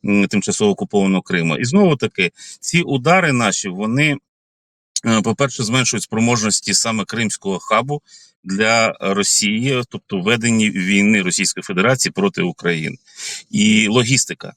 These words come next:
найголовніше логістика. Я зараз згадаю, звичайно, там, як приклад з крайніх, це про станцію Урожайна, ми говоримо про Джанкой, а все з Криму йде потім через тимчасово окуповану Херсонщину,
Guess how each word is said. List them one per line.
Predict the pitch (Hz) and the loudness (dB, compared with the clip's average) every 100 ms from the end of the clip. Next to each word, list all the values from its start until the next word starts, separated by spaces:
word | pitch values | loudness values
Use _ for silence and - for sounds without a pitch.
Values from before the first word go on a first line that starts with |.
| - | -6
найголовніше | 101 117 147 127 117 107 110 - | -2 0 0 0 -2 0 0 -2
логістика. | 95 95 - 87 - - - - - - - - | -2 -4 -2 -6 -6 -12 -20 -20 -20 -20 -12 -2
Я | 151 | 0
зараз | 135 131 117 | 2 2 0
згадаю, | 95 104 104 107 95 95 85 85 | 0 -2 0 2 2 2 -2 -4
звичайно, | 90 - 85 85 | -6 -2 -2 -2
там, | 90 87 78 - | -2 -4 -4 -6
як | 90 - | -6 -2
приклад | 101 98 90 - | -4 -2 -8 -8
з | - - | -6 -6
крайніх, | - 107 98 90 80 | -2 0 0 -2 -6
це | - 90 80 | -6 -6 -6
про | 90 | -10
станцію | - 95 90 - 92 | -6 -4 -4 -4 -2
Урожайна, | 110 120 175 160 139 | 0 2 2 2 0
ми | 107 90 | -2 -2
говоримо | 95 92 87 80 | -2 0 0 -4
про | - 92 | -6 -6
Джанкой, | 101 107 110 170 165 - - _ _ - | -2 -2 0 0 0 -6 -20 _ _ -4
а | 107 | -4
все | - 139 135 | 0 2 2
з | - | 0
Криму | - 123 131 139 127 | -2 0 2 2 0
йде | 110 101 107 123 117 | -2 -2 0 2 0
потім | - 117 120 139 135 | -2 -2 0 -2 -2
через | - 104 101 - | 0 0 0 -2
тимчасово | 98 - 98 117 110 | -4 -4 -4 0 -2
окуповану | - 95 104 95 87 | -2 0 2 4 0
Херсонщину, | 76 131 147 - 135 - 120 107 | -2 -2 0 2 2 0 0 0